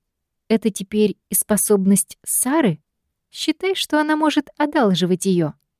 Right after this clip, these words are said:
Эта способность будет зависеть только от тебя, Сэм.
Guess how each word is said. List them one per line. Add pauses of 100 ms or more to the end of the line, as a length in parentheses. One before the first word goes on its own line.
(140)
Эта
способность
будет
зависеть (120)
только
от
тебя,
Сэм.